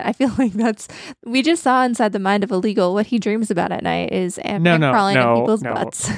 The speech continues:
Speaker 1: <laughs>
Speaker 2: Listeners, this is real. Google it. I'm pretty, I'm pretty confident this is real. Ant-Man, someone at the end, after, like, Infinity War came out, they're like, "Oh, this is easy. Just have Ant-Man go up Thanos' butt and then, like, do the giant, hit the giant button." And, like,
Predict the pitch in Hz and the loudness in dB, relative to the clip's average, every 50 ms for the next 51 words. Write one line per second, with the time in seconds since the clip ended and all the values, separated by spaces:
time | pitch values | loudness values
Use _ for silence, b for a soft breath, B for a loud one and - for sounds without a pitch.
0 | B B B B _ _ - - 151 165 160 - 160 139 135 135 131 - - _ | B B B B _ _ -2 0 0 2 2 4 2 4 4 2 0 -4 -8 _
1 | _ _ - 151 151 - 165 151 143 139 135 131 131 123 123 123 123 120 _ _ | _ _ 0 0 2 2 0 0 0 0 2 2 2 2 2 0 0 -2 _ _
2 | _ - 156 143 139 139 135 135 123 123 123 117 - _ _ _ _ _ _ _ | _ -8 -2 0 2 2 2 2 2 2 0 0 -2 _ _ _ _ _ _ _
3 | _ - - 123 120 120 - 156 147 143 143 - - 139 139 - 156 147 143 - | _ -14 -14 -12 -10 -4 -2 0 0 0 -2 -6 -6 -6 -4 -2 -2 -4 -4 -2
4 | - 131 131 127 123 120 120 123 127 - 123 117 117 113 110 113 113 110 - _ | -2 -2 -2 -2 -4 -4 -4 -6 -8 -8 -10 -8 -8 -6 -6 -6 -6 -8 -10 _
5 | _ _ - 147 147 156 - - 151 147 143 143 139 135 127 - - - - 175 | _ _ 0 2 2 2 2 2 2 4 4 4 4 2 0 -2 -6 -4 0 2
6 | 170 175 165 151 143 135 - - - - _ - - 131 120 - 135 135 135 131 | 2 4 4 4 2 0 -6 -12 -20 -18 _ -4 -4 -4 -2 -2 -2 0 0 0
7 | - - 135 139 - 143 131 120 120 120 - _ _ _ _ _ - 127 127 135 | 0 0 0 0 0 -2 -2 -2 -4 -6 -8 _ _ _ _ _ -12 -10 -10 -4
8 | - 139 131 127 117 117 117 - 120 120 117 113 117 - - 123 120 117 117 - | -2 0 0 0 0 -2 -4 -6 -6 -6 -6 -6 -6 -6 -6 -8 -8 -8 -6 -4
9 | - 190 160 156 - - - - 165 170 139 131 117 113 120 B B B B B | -2 -2 0 -2 -4 -6 -2 0 0 2 2 2 0 -2 -4 B B B B B
10 | B B B B B 147 - - 180 165 151 - 151 151 - - 156 143 127 127 | B B B B B -2 2 2 2 2 2 2 2 2 4 4 4 4 4 2
11 | 127 135 131 127 123 - - - 131 123 131 131 131 - 123 117 113 113 - 123 | 2 2 2 2 2 0 -2 -4 -4 -2 0 -2 -2 -4 -8 -10 -6 -4 -2 0
12 | 113 107 104 - - 131 120 113 113 113 110 110 - - - 120 113 117 110 110 | 0 0 -2 -4 -4 -2 0 0 0 0 0 -2 -2 -2 0 0 2 0 -2 -2
13 | - 110 110 110 110 107 - - - - - - 139 - - 120 - 113 107 104 | -2 -2 -2 -2 -2 -4 -6 -8 -10 -6 -4 -4 -4 -2 -2 -2 -2 -2 -2 -2
14 | - - 110 107 - 104 107 - - - _ - - 147 123 117 117 113 | -4 -2 -4 -4 -2 -2 -4 -4 -6 -10 _ -4 -2 -2 0 0 -2 -4